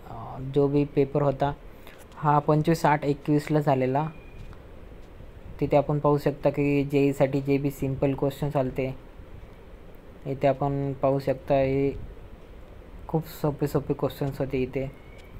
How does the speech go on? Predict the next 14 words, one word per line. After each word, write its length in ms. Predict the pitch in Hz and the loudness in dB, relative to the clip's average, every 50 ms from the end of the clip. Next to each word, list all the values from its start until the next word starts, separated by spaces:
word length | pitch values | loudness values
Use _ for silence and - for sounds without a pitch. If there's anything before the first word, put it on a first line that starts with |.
| - - - - - - - | -16 -16 -16 -18 -14 -6 -4
अगर 280 | 135 135 135 143 147 | -4 0 2 2 2
ही, 560 | 151 147 147 147 147 151 151 151 147 147 - - - - - - - - - - - - - - - - - - - - - | 4 4 4 6 6 6 6 6 4 2 0 -4 -10 -12 -12 -12 -14 -14 -14 -14 -14 -14 -14 -14 -14 -14 -14 -16 -10 -6 -2
ही 160 | 143 143 143 | -2 -2 0
क्वेश्चन 340 | 147 - 147 139 - 151 143 | 0 0 0 0 2 0 0
पेपर 200 | 143 143 - 143 | 0 2 4 4
आपल्याला 320 | 143 139 143 147 143 143 | 4 4 4 2 2 2
पाहिजे 300 | 143 - 139 139 135 139 | 4 4 4 4 4 2
तर, 460 | 131 - 143 139 143 143 143 143 143 | 0 2 2 4 6 6 6 6 6
अ, 20 | 139 139 | 4 2
खाली 320 | - 143 139 143 147 147 | 0 0 0 2 2 2
डिस्क्रिप्शनमध्ये 760 | 139 135 135 135 - - 143 139 - 151 147 143 143 139 143 | 2 0 -2 -2 -2 -4 -4 -2 -2 -2 0 0 0 0 0
दिलेला 320 | 139 143 139 135 135 135 131 | 0 2 4 4 4 4 4
आहे 180 | 127 127 131 | 2 0 -2
मी, 140 | 127 131 151 | -2 -4 -6